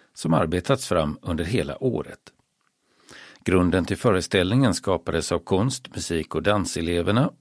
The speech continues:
i samarbete med de två etablerade konstnärerna som fick äran att delta i projektet. Agneta och Carolina Gynning, mor och dotter,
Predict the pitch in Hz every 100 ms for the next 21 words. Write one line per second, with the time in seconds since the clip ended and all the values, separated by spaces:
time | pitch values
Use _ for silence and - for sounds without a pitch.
0 | - 131 123 95 90 90 123 127 98 85
1 | 90 82 170 156 - - - 101 85 76
2 | 73 80 - 110 - - 80 82 107 78
3 | 73 - - - - - 165 175 - 76
4 | 80 90 104 - 87 82 71 - 76 69
5 | - - - 113 - - - - _ _
6 | _ _ _ _ _ _ _ - - -
7 | - _ 135 151 156 101 - 123 - 104
8 | - - - 101 98 123 117 85 87 -
9 | 117 147 87 120 175 71 - _ - 101
10 | 147 - - 104 - - 107